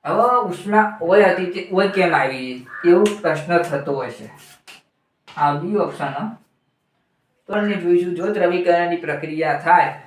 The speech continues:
તો ઉષ્માક્ષેપક કેમ કહેવામાં આવે છે? તો ઉષ્માક્ષેપકની અંદર ઉષ્મા ઉત્પન્ન થાય છે.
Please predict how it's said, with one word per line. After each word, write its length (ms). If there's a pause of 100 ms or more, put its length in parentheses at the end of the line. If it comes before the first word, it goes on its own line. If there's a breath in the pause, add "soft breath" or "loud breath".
(140)
તો 200
ઉષ્માક્ષેપક 840
કેમ 260
કહેવામાં 420
આવે 180
છે? 120 (260 loud breath)
તો 100
ઉષ્માક્ષેપકની 960 (180)
અંદર 340 (800)
ઉષ્મા 540
ઉત્પન્ન 420
થાય 280
છે. 160